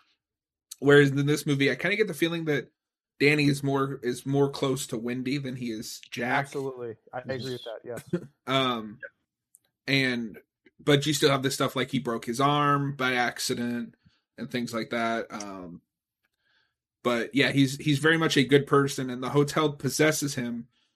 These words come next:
Speaker 1: because they're after Danny because of his shining. Um,
Speaker 2: Yeah. See, I guess that makes more sense. I guess when we talk about the Doctor Sleep stuff, that was one of the things that I disliked the most about that movie, is that they,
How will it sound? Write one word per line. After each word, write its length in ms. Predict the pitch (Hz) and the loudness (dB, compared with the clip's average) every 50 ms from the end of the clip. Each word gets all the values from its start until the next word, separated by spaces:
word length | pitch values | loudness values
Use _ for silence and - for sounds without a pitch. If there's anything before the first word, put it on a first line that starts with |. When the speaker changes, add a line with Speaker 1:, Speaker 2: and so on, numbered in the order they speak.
| _ _ | _ _
Speaker 1:
because 360 | 123 117 - 151 151 143 131 | -8 -2 2 4 4 4 4
they're 200 | 131 131 127 - | 2 0 0 4
after 420 | 135 143 143 135 - - - 127 123 | 6 6 6 6 4 0 -2 -2 0
Danny 640 | 156 139 131 131 120 113 104 95 90 - - _ _ _ _ _ _ _ _ _ _ _ | 0 0 0 0 -2 -4 -8 -12 -18 -20 -20 _ _ _ _ _ _ _ _ _ _ _
because 300 | - - - 139 123 123 | -10 -4 -2 -2 -2 -2
of 100 | 120 - | -2 -4
his 120 | - 123 | -6 -6
shining. 480 | - - - 120 117 107 82 67 60 - _ _ _ _ _ _ _ _ _ _ _ _ _ _ _ _ _ _ _ _ _ _ _ _ - | -4 -4 -4 -4 -6 -8 -10 -14 -18 -20 _ _ _ _ _ _ _ _ _ _ _ _ _ _ _ _ _ _ _ _ _ _ _ _ -8
Um, 320 | - 123 233 226 202 82 | -6 -6 -4 -6 -6 -6
Speaker 2:
Yeah. 340 | - 151 147 135 123 117 117 - - _ _ _ _ _ 160 | -6 -4 -2 -2 -2 -4 -6 -8 -14 _ _ _ _ _ -20
See, 260 | 160 - - 180 160 151 | -20 -16 -10 -8 -6 -4
I 100 | 139 147 | -4 -4
guess 300 | 156 143 180 202 202 - | -4 -4 -6 -6 -6 -6
that 160 | - 214 208 | -6 -6 -6
makes 240 | 196 185 180 - - | -6 -10 -12 -12 -10
more 220 | 175 160 156 139 | -8 -6 -6 -6
sense. 320 | - - 165 143 151 151 - | -6 -8 -10 -12 -10 -10 -10
I 60 | 139 | -8
guess 220 | 143 151 147 - | -8 -8 -8 -8
when 200 | 151 147 143 143 | -10 -12 -10 -10
we 100 | 143 139 | -10 -12
talk 240 | 127 - 156 151 - | -10 -8 -8 -6 -6
about 220 | 170 151 156 139 - | -6 -6 -6 -6 -8
the 80 | 135 | -8
Doctor 320 | 120 131 131 113 - 131 110 | -8 -8 -8 -8 -8 -12 -16
Sleep 280 | - - 143 143 139 | -14 -14 -14 -14 -14
stuff, 240 | - - - 143 139 | -12 -8 -8 -8 -8
that 200 | - 131 139 139 | -6 -8 -8 -6
was 160 | 156 151 143 139 | -8 -10 -12 -12
one 160 | 139 143 143 | -12 -10 -10
of 80 | 139 | -10
the 60 | 123 123 | -12 -12
things 260 | - - 143 139 127 | -14 -14 -14 -12 -8
that 80 | 131 | -8
I 80 | 123 123 | -8 -8
disliked 500 | 123 117 113 - - 131 135 135 - - | -8 -10 -14 -14 -10 -10 -10 -10 -10 -12
the 80 | 139 123 | -14 -14
most 340 | 113 110 120 135 - _ 147 | -12 -10 -10 -12 -10 _ -10
about 220 | 147 147 147 - | -8 -8 -8 -6
that 180 | - 143 139 147 | -6 -8 -8 -8
movie, 280 | 147 147 147 147 143 | -10 -10 -8 -8 -8
is 140 | 135 123 117 | -8 -8 -8
that 160 | 131 120 - | -10 -12 -8
they, 300 | - 123 120 117 117 113 | -6 -6 -6 -6 -6 -10